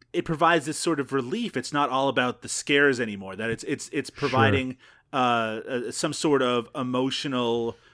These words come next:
Speaker 1: um, uh, conclusion to what she's dealing with, to this trauma that she's experienced, and that, that it allows her to kind of move on, even if she, <laughs> even if she doesn't move on emotionally for very long before something else happens.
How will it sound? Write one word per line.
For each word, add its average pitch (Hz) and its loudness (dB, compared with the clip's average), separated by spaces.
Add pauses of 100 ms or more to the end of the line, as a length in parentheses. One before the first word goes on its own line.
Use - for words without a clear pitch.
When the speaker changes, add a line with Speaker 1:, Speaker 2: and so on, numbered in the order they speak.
(180)
Speaker 1:
um, 107 -4 (1400)
uh, 120 -6
conclusion 151 2
to 165 0
what 147 4
she's 135 -6
dealing 196 4
with, 131 0
to 131 -8
this 120 -8
trauma 202 -2
that 131 -2
she's 107 -8
experienced, 107 -10 (260)
and 156 0
that, 156 2
that 160 2
it 147 -2
allows 151 2
her 151 -2
to 147 -6
kind 143 -2
of 139 -2 (200)
move 151 4
on, 135 2
even 131 -2
if 113 -6
she, 117 -8 (420)
<laughs> - -12
even 160 2
if 139 0
she - -4
doesn't 151 -4 (220)
move 151 0
on 143 6
emotionally 135 0
for 117 -6
very 117 4
long 127 2
before 113 -4
something 104 -8 (280)
else 196 6
happens. 85 -10